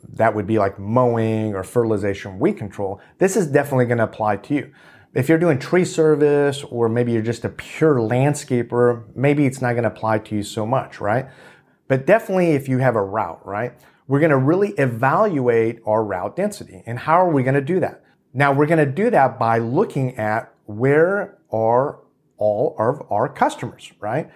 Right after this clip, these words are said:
So on the map, right? Or if you got a good C R M system, or you got a good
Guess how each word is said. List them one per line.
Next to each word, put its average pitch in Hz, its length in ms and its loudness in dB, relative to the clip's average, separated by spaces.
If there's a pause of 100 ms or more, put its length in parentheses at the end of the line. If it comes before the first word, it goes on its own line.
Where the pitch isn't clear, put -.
(140)
So 139 340 0
on 185 260 2
the 202 80 2
map, 135 600 0 (300)
right? 117 340 0
Or 131 300 2
if 120 140 0
you 123 80 -2
got 127 120 4
a 113 60 2
good 131 220 0
C 123 240 -2
R 113 160 2
M 135 120 -2
system, 123 640 -4
or 104 300 -6 (300)
you 113 100 -2
got 113 140 4
a 104 60 0
good 123 360 0